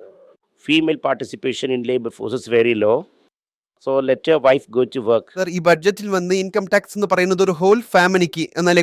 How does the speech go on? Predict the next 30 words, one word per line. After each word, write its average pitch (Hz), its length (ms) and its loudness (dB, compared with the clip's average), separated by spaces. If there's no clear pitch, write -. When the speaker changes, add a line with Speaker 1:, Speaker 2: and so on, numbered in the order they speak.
Speaker 2:
കൊണ്ടുവരും. 127 340 2
ഇവർക്ക് 180 320 -4
പറയാം 180 240 4
അങ്ങനെ 175 240 0
ഒന്നും 190 180 0
അല്ല, 156 160 2
അങ്ങനെ 185 180 2
Speaker 1:
ചെയ്യുവാണെങ്കിൽ 131 600 2
അതിനെക്കാട്ടിലും 131 600 0
തെറ്റിദ്ധാരണ 123 540 2
വേറെ 113 240 2
ഒന്നുമില്ല. 110 380 -2
നാൽപത് 135 300 -4
കോടി 120 240 -2
പേരിൽ 113 320 -4
ഒരു 123 160 -2
കോടി 123 260 -2
പേര് 117 220 -2
തന്നെ 113 140 -4
ടാക്സ് 104 340 -4
കെട്ടുന്നു. 95 340 -8
ഈ 135 40 -2
ഒരു 135 200 -2
കോടിയിൽ 139 320 -6
എങ്ങനെയാണ് 123 440 -6
പത്ത് 117 280 -4
കോടി 135 260 4
ആക്കണമെന്ന് 120 560 -2
നോക്കണം. 104 380 -4
വിട്ടുകൊണ്ട് 131 380 0